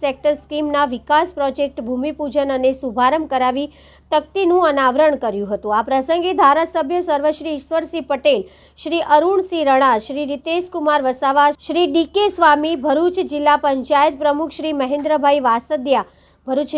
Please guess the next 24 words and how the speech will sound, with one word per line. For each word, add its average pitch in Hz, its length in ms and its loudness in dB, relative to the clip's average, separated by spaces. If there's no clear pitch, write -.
નગરપાલિકા 302 680 4
પ્રમુખ 294 400 -2
શ્રીમતી 285 400 -4
વિભૂતિબેન 285 680 0
યાદવ, 262 340 2
કારોબારી 262 640 2
અધ્યક્ષ 277 400 -2
શ્રી 277 220 -6
રમેશભાઈ 277 720 -2
મિસ્ત્રી, 262 400 -4
નગરપાલિકાના 320 1000 4
કમિટી 302 480 -2
સભ્યો 302 340 0
શ્રી 294 240 -4
ભરતભાઈ 269 640 0
પરમાર, 269 400 2
માજી 285 400 4
ધારાસભ્ય 330 680 2
શ્રી 339 320 -6
દુષ્યંતભાઈ 302 600 -2
પટેલ, 285 400 0
ગુજરાત 269 420 2
એનર્જી 302 480 -2
ટ્રાન્સમિશન 269 720 -6